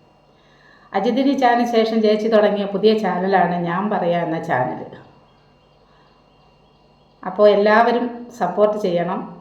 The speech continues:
അജിതിനി ചാനൽ ചേച്ചി തുടങ്ങിയിട്ട് നാല് വർഷമായി, ഇതുവരെ മോണിറ്റൈസേഷൻ ആയിട്ടില്ല. അത് വേറൊന്നുകൊണ്ടല്ല, നമ്മൾ സെലിബ്രിറ്റി ഒന്നും അല്ലല്ലോ.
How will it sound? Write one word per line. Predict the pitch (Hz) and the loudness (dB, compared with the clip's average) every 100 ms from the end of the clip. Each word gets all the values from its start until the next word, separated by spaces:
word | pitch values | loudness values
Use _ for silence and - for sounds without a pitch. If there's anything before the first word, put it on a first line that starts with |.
| - _ _ _ _ _ _ _ _ _ _ _ _ _ _ _ _ _ _ _ _ _ _ _ _ _ _ _ _ _ _ _ _ | -20 _ _ _ _ _ _ _ _ _ _ _ _ _ _ _ _ _ _ _ _ _ _ _ _ _ _ _ _ _ _ _ _
അജിതിനി | 185 175 202 226 247 | -8 -4 0 2 4
ചാനൽ | 233 226 220 | 4 4 4
ചേച്ചി | 214 220 | 4 4
തുടങ്ങിയിട്ട് | 214 208 208 202 180 | 4 2 0 0 0
നാല് | 185 202 | 0 2
വർഷമായി, | 196 202 170 | 0 0 0
ഇതുവരെ | 175 190 202 180 | 2 2 2 0
മോണിറ്റൈസേഷൻ | 185 190 196 - 196 - - - | -2 0 -2 0 -2 -2 -10 -12
ആയിട്ടില്ല. | - 196 - - - 254 - - - - - - _ _ _ - - 285 - | -6 -6 -4 -6 -4 -2 -2 -4 -8 -14 -18 -20 _ _ _ -20 -14 -12 -4
അത് | 185 | 2
വേറൊന്നുകൊണ്ടല്ല, | 196 196 214 226 220 190 170 208 - - - - | 4 6 4 2 2 2 0 -2 -6 -14 -18 -8
നമ്മൾ | 180 190 226 220 | -4 0 2 2
സെലിബ്രിറ്റി | 208 202 196 220 | 2 0 2 2
ഒന്നും | 214 | 2
അല്ലല്ലോ. | 185 175 180 | 0 0 0